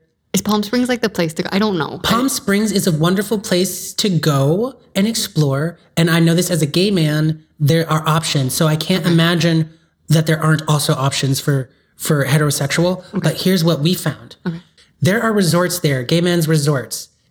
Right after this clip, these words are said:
Speaker 2: that are clothing optional. And there are different cultures for each one, depending on your level of sensitivity.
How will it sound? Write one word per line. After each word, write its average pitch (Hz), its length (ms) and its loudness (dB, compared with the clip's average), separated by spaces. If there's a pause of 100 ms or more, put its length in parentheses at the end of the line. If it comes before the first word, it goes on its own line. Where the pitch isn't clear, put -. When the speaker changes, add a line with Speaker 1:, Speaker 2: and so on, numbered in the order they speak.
Speaker 2:
that 156 120 2
are 147 80 -4
clothing 156 380 0
optional. 156 480 -2 (800)
And 165 520 2
there 160 240 2
are 156 100 4
different 160 380 0
cultures 160 800 0
for 185 180 -2
each 180 300 -2
one, 156 420 2 (600)
depending 175 440 2
on 170 100 4
your 165 160 6
level 156 260 2
of 147 80 -2
sensitivity. 143 960 -2